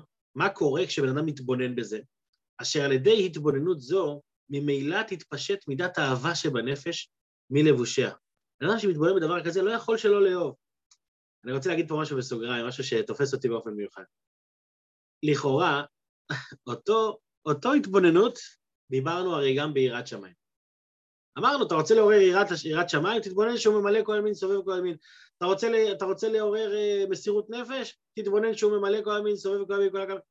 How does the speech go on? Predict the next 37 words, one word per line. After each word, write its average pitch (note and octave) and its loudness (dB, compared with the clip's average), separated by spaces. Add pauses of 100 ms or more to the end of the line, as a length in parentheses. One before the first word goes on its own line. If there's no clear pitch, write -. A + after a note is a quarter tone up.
לכאורה D#3 -8
זה F#3 0
אותו F#3+ -4
דבר. G#3+ -2 (580)
אז B2+ -4
למה A3 0
פה A3+ 0
אתה A3 -2
מדבר G3 2
לי, F#3+ 2 (160)
מדבר E3 -6
איתי F3 -6
על E3+ -4
אהבה, D#3 -4
שם E3+ -4
אתה E3 -8
מדבר D#3 -4
איתי D#3 -4
על C#3+ 0
יראה? B2+ 2 (520)
האמת, D#3+ 0
לא F3 2
ראיתי E3 2
את C#3 -2
זה C3+ 2
כתוב B2+ 0
באיזשהו G#2+ -6
מקום, G#2+ -4
זה A2 -2
אני A2 -2
אומר G#2 -6
ככה, F#2+ -12 (400)
תובנה G#2 -4
שעלתה A2+ -4
לי A#2 0
עם G#2 -6
השנים. G2+ -6